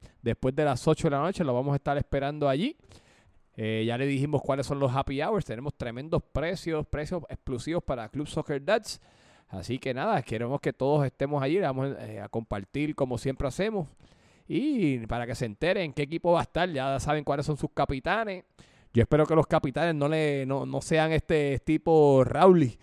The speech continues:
y le, le soplen en qué equipo están. Así que nada, vamos a esperar hasta agosto diez para saber en qué, en qué equipo está. Así que los esperamos en la Placita de los Robles, ahí en la Américo Miranda,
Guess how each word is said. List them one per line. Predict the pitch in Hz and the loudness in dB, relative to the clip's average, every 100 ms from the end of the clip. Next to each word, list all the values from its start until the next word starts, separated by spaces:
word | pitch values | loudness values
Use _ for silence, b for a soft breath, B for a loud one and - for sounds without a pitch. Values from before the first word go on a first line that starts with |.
| b b | b b
y | 127 135 | -6 -4
le, | 135 131 | -4 -4
le | 127 | -8
soplen | - - 170 180 165 | -2 6 6 6 -2
en | 160 | -2
qué | 156 | -2
equipo | 165 175 160 | -2 0 0
están. | - 190 175 | 0 -2 -2
Así | 127 143 | -6 -6
que | 131 | -6
nada, | 151 185 | -2 0
vamos | 135 160 | 2 2
a | 160 | 2
esperar | - 165 | 0 -2
hasta | 160 165 147 | -2 -2 -2
agosto | 143 156 165 | 0 0 2
diez | 139 160 | 2 0
para | - 131 117 101 | 0 -2 -2 -6
saber | - 110 117 | -4 -4 -4
en | 135 | -4
qué, | 131 135 131 120 | -2 0 2 0
en | 107 | -2
qué | |
equipo | 127 135 | -6 -4
está. | 131 107 | -4 -4
Así | 127 | -4
que | 151 | 2
los | 139 | 2
esperamos | - 135 170 196 | 2 0 0 0
en | 170 | 2
la | 151 | 0
Placita | 127 123 175 | -2 -2 2
de | |
los | 175 | 4
Robles, | 151 185 180 143 | 6 4 4 0
ahí | 131 160 | -4 -4
en | |
la | 156 | -4
Américo | 139 165 170 | -2 0 0
Miranda, | 165 170 190 156 117 | 0 -2 -2 -4 -6